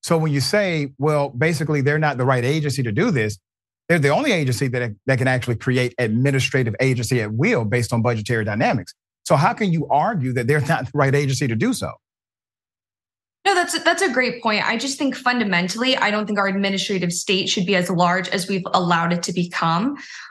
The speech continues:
Speaker 2: Um, and this just falls into the administrative state. Um, we've let the president have so much power over the legislative branch. And I do think administrative agencies are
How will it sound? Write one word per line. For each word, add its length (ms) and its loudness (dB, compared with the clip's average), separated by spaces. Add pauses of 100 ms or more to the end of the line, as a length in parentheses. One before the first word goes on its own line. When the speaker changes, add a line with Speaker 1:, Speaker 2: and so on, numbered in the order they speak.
(140)
Speaker 2:
Um, 340 2
and 140 2
this 140 0
just 200 -4
falls 280 -2
into 180 -4
the 120 2
administrative 760 0
state. 640 -2 (500)
Um, 680 0
we've 520 -2 (240)
let 320 2
the 80 2
president 500 0
have 180 -4
so 160 -2
much 220 -2
power 680 0 (340)
over 240 2
the 120 2
legislative 580 0
branch. 400 0
And 100 0
I 60 2
do 220 -2
think 180 -4
administrative 720 -2
agencies 800 0
are 460 0